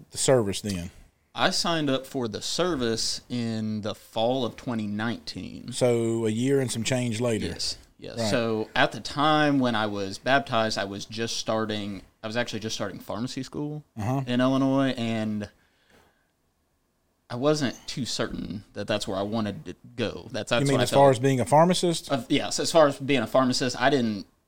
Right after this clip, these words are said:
Speaker 2: I wasn't one hundred percent set on that.
Speaker 1: So what's your end goal now?
Speaker 2: My end goal now is I'm gonna be a nurse.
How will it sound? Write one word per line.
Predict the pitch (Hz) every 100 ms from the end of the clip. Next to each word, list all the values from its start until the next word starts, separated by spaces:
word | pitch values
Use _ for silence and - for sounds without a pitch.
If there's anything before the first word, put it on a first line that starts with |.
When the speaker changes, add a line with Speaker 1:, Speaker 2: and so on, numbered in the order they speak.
| -
Speaker 2:
I | 160
wasn't | 170 139 123
one | 120 139
hundred | 139 135
percent | 127 113 120 -
set | - 127
on | 131 131
that. | 131 139 143 143 -
Speaker 1:
So | 165
what's | 190
your | 156 156
end | 156
goal | 143 135
now? | 139 120 95 - _ _ _ _
Speaker 2:
My | 127 113
end | 180
goal | 185 160
now | 127 147 151 123
is | 113 107 -
I'm | 123 120
gonna | 113
be | 113 113 107 101 - _ _ _
a | 113
nurse. | 110 139 170 -